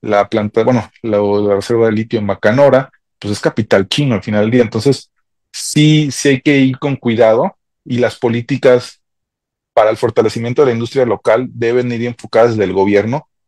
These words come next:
para cuidarlo y protegerlo y fomentarlo. Hay ciertas teorías que se pueden llevar a cabo y ciertos aspectos para fortalecerlo y puedan ir por buen camino, pero sí es una realidad que hoy en día estas tiendas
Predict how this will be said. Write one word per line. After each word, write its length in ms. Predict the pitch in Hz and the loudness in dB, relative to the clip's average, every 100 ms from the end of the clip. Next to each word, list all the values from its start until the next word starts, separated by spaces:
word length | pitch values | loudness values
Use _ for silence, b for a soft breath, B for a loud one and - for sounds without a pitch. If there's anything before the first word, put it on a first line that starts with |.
| - | -2
para 240 | 104 98 | 2 2
cuidarlo 260 | - 113 113 | 0 -2 0
y 40 | |
protegerlo 340 | 127 117 104 127 | 0 -2 -2 -4
y 40 | |
fomentarlo. 680 | - 113 113 135 185 156 101 _ _ _ - | -2 -4 -2 2 2 2 -4 _ _ _ -4
Hay 140 | 123 | -2
ciertas 540 | - 131 - 143 - - | 2 0 2 -2 -2 -6
teorías 360 | 110 113 123 | -2 0 -2
que 100 | - | -4
se 120 | - | -10
pueden 280 | 104 113 110 | -2 -2 0
llevar 200 | 113 110 | 0 2
a 100 | 113 | 0
cabo 340 | - 110 107 107 | 2 2 2 0
y 40 | |
ciertos 360 | - 104 107 - | -4 -10 -10 -16
aspectos 600 | - 110 - 117 - _ _ _ _ | -4 -4 -2 -4 -4 _ _ _ _
para 240 | - 101 95 | 0 2 2
fortalecerlo 800 | - 98 - 90 92 - 107 120 | 0 -4 0 -2 -2 0 2 4
y 100 | 110 | 2
puedan 360 | - 101 98 | 4 4 4
ir 100 | 101 | -2
por 140 | - 101 | -4 -4
buen 360 | 98 95 101 - _ B B | -4 -6 -10 -14 _ B B
camino, 500 | - 131 151 147 127 | -2 2 4 4 2
pero 200 | - 117 | 4 4
sí 200 | 107 - | 4 4
es 180 | 127 - | 2 2
una 320 | 139 143 147 | 0 0 0
realidad 560 | 135 104 98 98 101 120 | 2 2 2 2 2 2
que 140 | - 104 | 0 0
hoy 160 | 101 | 0
en 100 | 117 | -2
día 360 | 107 104 110 - _ _ | 0 0 -2 -8 _ _
estas 340 | 101 - 117 - | -12 -8 -8 -4
tiendas 680 | 113 107 101 95 - - | 0 4 4 4 -2 -14